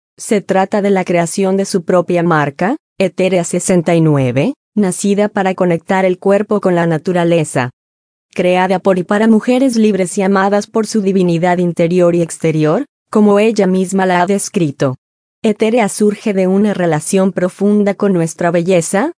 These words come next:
un vínculo con aquello que no podemos ver y tocar, solo sentir, explicó Boyer a través de su perfil de Instagram, donde supera los catorce millones de seguidores.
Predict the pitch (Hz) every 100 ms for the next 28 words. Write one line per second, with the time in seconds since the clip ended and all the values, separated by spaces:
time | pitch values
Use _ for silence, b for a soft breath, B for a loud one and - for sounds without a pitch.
0 | _ 233 226 208 247 240 226 196 202 208
1 | 185 - 190 190 196 175 180 208 220 226
2 | 208 208 208 196 175 196 214 202 180 165
3 | 170 302 349 _ _ - 220 214 208 165
4 | 147 165 196 285 _ _ 196 - - 175
5 | - 196 185 180 180 196 220 214 196 220
6 | 254 277 226 190 175 - 196 196 196 180
7 | - 175 170 160 143 165 294 _ - 196
8 | 220 208 202 214 233 233 226 202 - 202
9 | - 185 - 190 175 165 190 196 196 214
10 | 233 208 214 196 170 131 123 -